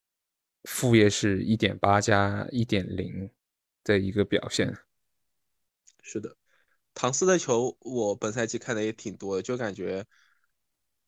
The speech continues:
Speaker 2: 他就是从数据上反映出来也很明显嘛，场均三点零个三分，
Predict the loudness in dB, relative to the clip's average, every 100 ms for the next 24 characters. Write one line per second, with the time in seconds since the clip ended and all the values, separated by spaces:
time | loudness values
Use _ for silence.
0 | _ -6 0 2 2 0 0 -4 _ _
1 | _ -8 0 2 2 2 2 2 0 0
2 | -2 -2 -4 0 2 2 0 -4 -8 -8
3 | -8 -10 -12 -6 -4 -4 -2 -2 -2 -4
4 | -6 -8 -8 -10 -10